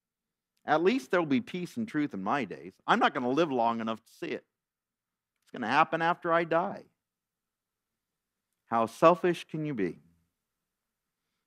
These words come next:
How prideful can you be? How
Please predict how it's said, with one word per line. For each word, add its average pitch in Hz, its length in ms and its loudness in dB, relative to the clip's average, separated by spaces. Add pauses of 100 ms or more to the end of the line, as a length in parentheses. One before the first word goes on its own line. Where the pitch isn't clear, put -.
How 82 100 -8
prideful 156 760 2
can 113 220 -6
you 117 100 -2
be? 95 320 -10 (2500)
How - 200 -8